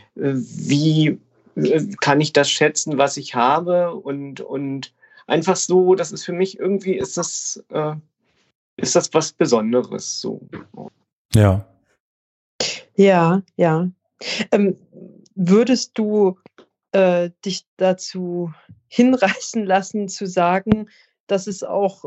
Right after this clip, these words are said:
Speaker 3: ähm, ein, ein Lohn oder eine Belohnung für dich ist, äh, für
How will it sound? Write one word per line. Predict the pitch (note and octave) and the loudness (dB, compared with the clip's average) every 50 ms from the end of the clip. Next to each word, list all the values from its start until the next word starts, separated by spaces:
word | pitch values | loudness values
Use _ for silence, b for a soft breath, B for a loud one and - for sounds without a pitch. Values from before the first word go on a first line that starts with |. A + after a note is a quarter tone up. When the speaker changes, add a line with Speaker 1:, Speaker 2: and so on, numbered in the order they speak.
| - | -10
Speaker 3:
ähm, | - F#3+ F#3+ F3+ F3+ F3+ F3 - | -6 -6 -4 -4 -4 -8 -8 -6
ein, | - F3+ F3+ F3+ F3 | -4 -4 -2 -2 -2
ein | - E3+ F3 F3+ | 0 2 2 2
Lohn | F3 E3+ E3+ E3+ F3+ G#3+ B3+ C#4+ C#4+ B3+ | 2 2 2 4 4 4 4 2 2 0
oder | F3 F3+ F3+ E3+ D3+ | 2 2 2 2 2
eine | D3+ E3+ F3 | 0 -2 -4
Belohnung | E3 - F3+ F3+ E3+ E3+ F#3 G#3 A3+ A#3+ A#3 A3+ A3 A3 | -2 -2 -2 -2 0 2 2 4 4 4 4 2 0 -2
für | - - - G#3 | -6 -8 -8 -6
dich | F#3+ F#3+ F#3+ F#3 - - | -4 -2 -4 -4 -4 -4
ist, | - G3 G3+ G3 - - - F3 | -2 -2 -2 -2 -2 -6 -4 0
äh, | - F3+ F#3 F3+ F3 F3 F3 F3+ | 2 4 6 6 6 6 4 2
für | F3+ - - - - F3+ E3+ D#3+ - - | -2 -8 -8 -2 0 0 0 0 -4 -8